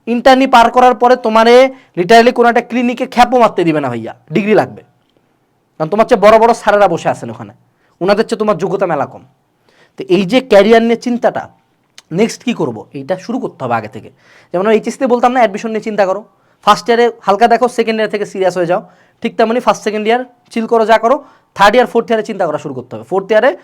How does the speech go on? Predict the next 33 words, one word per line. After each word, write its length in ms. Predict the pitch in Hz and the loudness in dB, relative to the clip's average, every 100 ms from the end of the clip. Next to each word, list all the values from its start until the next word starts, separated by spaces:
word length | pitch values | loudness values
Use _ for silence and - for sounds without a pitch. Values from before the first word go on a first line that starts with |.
| _ _ | _ _
heart 160 | 180 185 | -2 -2
and 120 | 180 | -4
soul 100 | 180 | -8
career 200 | 175 156 | -6 -6
নিয়ে 120 | 143 | -6
চিন্তা 220 | 135 131 | -10 -10
করতে 180 | 117 - | -12 -14
হবে, 80 | 123 | -6
তাহলে 160 | 190 208 | -2 0
দেখবা 280 | 208 226 277 - - _ | 0 0 -2 -8 -20 _
বের 180 | 180 202 | 2 2
হয়ে 120 | 202 | 2
একটা 160 | 175 196 | -2 -2
কোম্পানিতে 420 | 180 165 156 147 | -6 -4 -4 -4
জব 200 | 143 127 | -6 -6
ল্যান্ড 180 | 123 117 | -8 -12
করে 120 | 113 | -18
ফেলছো, 280 | - - _ _ _ _ _ _ _ _ | -20 -20 _ _ _ _ _ _ _ _
ঠিক 120 | - | -2
আছে? 180 | 262 330 349 _ _ _ | -2 -2 -10 _ _ _
এবং 220 | 175 208 - _ | -6 -6 -10 _
ক্যারিয়ার 300 | 202 254 285 | 0 2 2
গাইডলাইনের 340 | 254 254 254 | 2 2 2
আরেকটা 280 | 214 220 220 | 2 2 0
কথা 140 | 185 156 | -2 -2
ভাইয়া, 320 | 156 208 339 - _ - _ _ | 2 4 2 -2 _ -20 _ _
সেটা 120 | 190 | -4
হলো 180 | 202 294 | 4 4
হার্ড 400 | - 151 196 262 | 2 4 4 4
স্কিল 480 | - - 247 302 392 403 _ _ - - | 0 -4 0 2 2 -2 _ _ -20 -14
আর 160 | - 190 | 0 0
সফট 380 | 196 - 294 262 | 0 2 2 2
স্কিল। 360 | - - 156 | -6 -4 -2